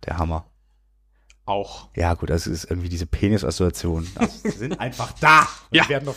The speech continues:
Speaker 1: später viel schlimmer.
Speaker 2: Und deswegen, äh, läuft dieser Kampf auch gar nicht mal so gut für, äh, die, die Mächte der, der freien Welt. Äh, es
Speaker 1: Die
Speaker 2: geht
Speaker 1: letzten
Speaker 2: ziemlich auf die Fresse und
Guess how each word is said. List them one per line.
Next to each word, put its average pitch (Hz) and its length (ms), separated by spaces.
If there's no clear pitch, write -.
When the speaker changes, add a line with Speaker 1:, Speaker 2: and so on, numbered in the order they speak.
Speaker 1:
später 151 360
viel 147 180
schlimmer. 123 420
Speaker 2:
Und 135 120
deswegen, 151 420
äh, 131 160
läuft 135 380
dieser 131 160
Kampf 139 320
auch 120 160
gar 117 160
nicht 123 180
mal 117 300
so 127 260
gut 120 320
für, 113 640
äh, 107 380
die, 110 140
die 110 100
Mächte 110 480
der, 104 420
der - 140
freien 110 420
Welt. 101 380
Äh, 92 320
es - 100
Speaker 1:
Die - 80
Speaker 2:
geht - 80
Speaker 1:
letzten - 260
Speaker 2:
ziemlich 135 440
auf 113 100
die 117 140
Fresse 113 480
und 104 320